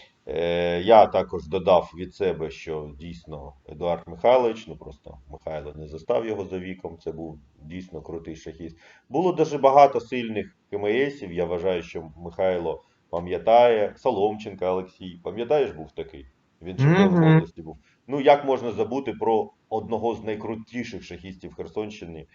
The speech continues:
Speaker 1: е, Ніколая Гриценка, так? Це ж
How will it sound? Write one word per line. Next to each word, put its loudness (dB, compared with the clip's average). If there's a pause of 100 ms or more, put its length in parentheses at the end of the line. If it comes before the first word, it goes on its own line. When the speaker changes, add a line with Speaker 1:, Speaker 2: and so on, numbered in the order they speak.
(320)
Speaker 1:
е, -4
Ніколая 2
Гриценка, -8 (260)
так? -2 (840)
Це -4
ж -14